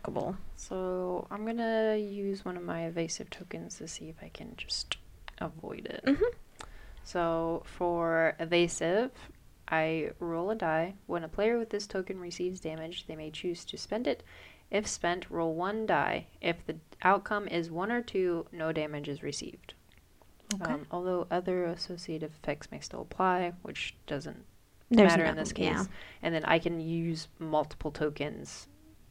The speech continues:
Speaker 2: in the same turn to
Speaker 1: Mm-hmm.
Speaker 2: try to avoid it. Ooh.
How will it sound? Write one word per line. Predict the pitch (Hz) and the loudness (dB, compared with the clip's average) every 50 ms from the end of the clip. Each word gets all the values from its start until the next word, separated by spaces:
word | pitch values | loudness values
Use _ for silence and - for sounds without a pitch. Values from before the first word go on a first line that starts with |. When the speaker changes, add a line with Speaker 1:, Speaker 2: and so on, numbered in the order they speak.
| - - - - - | -20 -20 -20 -18 -12
Speaker 2:
in | - 156 170 170 160 | -8 -4 -4 -2 0
the | 156 | 2
same | 151 - 147 143 - | 2 2 2 0 -2
turn | - - - - - 220 | -4 -2 0 2 2 2
to | 190 190 | 2 2
Speaker 1:
Mm-hmm. | |
Speaker 2:
try | 185 170 - | 2 2 0
to | - - - | -4 -6 -8
avoid | - - - - - | -8 -8 -8 -8 -8
it. | - - - - - - - - - - - - - - - - - - - - - - - - - - - - - - - - - - - - - - - - - - - - - - - - - - - - - _ - - - - - - - - - - - - - - - - - - - - - - - - - | -10 -12 -14 -14 -18 -18 -18 -18 -20 -20 -20 -20 -20 -20 -20 -20 -20 -20 -20 -20 -20 -20 -20 -20 -20 -20 -20 -20 -20 -20 -20 -20 -20 -20 -20 -20 -20 -20 -20 -20 -20 -20 -20 -20 -20 -20 -20 -20 -20 -20 -20 -20 -20 _ -20 -20 -20 -14 -6 -6 -6 -6 -6 -10 -14 -16 -18 -20 -20 -20 -20 -20 -20 -20 -20 -20 -6 2 4
Ooh. | 285 294 277 254 247 240 | 4 6 6 4 0 0